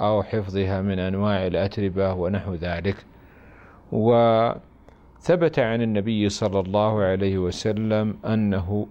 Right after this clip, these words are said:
آمر بالمسح على الخفاف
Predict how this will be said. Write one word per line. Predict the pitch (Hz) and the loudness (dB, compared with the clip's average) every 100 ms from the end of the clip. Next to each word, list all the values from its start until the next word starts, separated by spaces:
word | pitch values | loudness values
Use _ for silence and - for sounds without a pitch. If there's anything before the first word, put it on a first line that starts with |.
| - - | -6 0
آمر | 123 120 113 110 110 123 - - - - - 95 | 2 2 2 0 0 -2 -6 -20 -20 -20 -16 -2
بالمسح | 110 107 101 - | 0 2 -2 -4
على | 95 92 87 | -4 -2 -2
الخفاف | - 95 - 73 | -4 -8 -6 -8